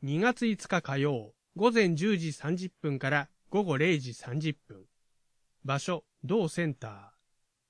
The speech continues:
対象、区内在住在勤在学の方。定員十名、申し込み順です。参加費六百円。これは長寿応援対象事業です。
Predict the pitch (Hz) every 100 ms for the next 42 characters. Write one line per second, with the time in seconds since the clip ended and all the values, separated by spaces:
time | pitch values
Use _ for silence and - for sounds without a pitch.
0 | - 180 - 143 131 120 _ _ _ -
1 | 254 220 127 - - 147 233 220 226 196
2 | 180 170 170 151 131 139 196 185 196 208
3 | 123 - - _ _ _ _ _ _ _
4 | 170 185 180 160 143 202 147 117 95 _
5 | _ 131 180 - 180 165 165 160 - -
6 | _ _ _ _ _ _ _ - 175 202
7 | 202 156 117 113 - 170 180 127 98 _
8 | _ _ _ _ _ _ 131 147 143 139
9 | - 214 220 151 143 214 208 185 165 170
10 | 143 135 117 101 98 - -